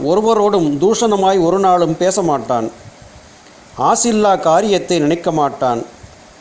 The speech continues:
அருமையோடு வாய் திறந்து சொல்ல மாட்டான்,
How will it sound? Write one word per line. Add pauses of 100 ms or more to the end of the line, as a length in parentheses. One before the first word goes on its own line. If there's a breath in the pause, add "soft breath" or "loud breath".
(120)
அருமையோடு
வாய்
திறந்து
சொல்ல
மாட்டான்,